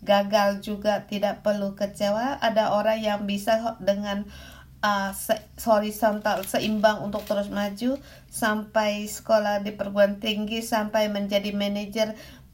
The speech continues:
satu bisa dilewati dengan ke-, kesuksesan. Tetapi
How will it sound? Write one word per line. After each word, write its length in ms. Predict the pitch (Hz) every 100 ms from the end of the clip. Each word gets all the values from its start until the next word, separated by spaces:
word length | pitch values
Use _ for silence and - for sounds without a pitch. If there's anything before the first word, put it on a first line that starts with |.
| -
satu 1400 | - - 226 214 214 - - - 233 226 214 208 202 - - - -
bisa 240 | 208 240
dilewati 800 | 214 208 208 202 208 220 214 202
dengan 840 | 202 196 202 202 202 202 202 208 - - - - -
ke-, 160 | - - - - -
kesuksesan. 960 | - - 220 208 220 214 226 214 240 370 - - - - - - - - - -
Tetapi 960 | - 226 233 226 - 233 220 233 247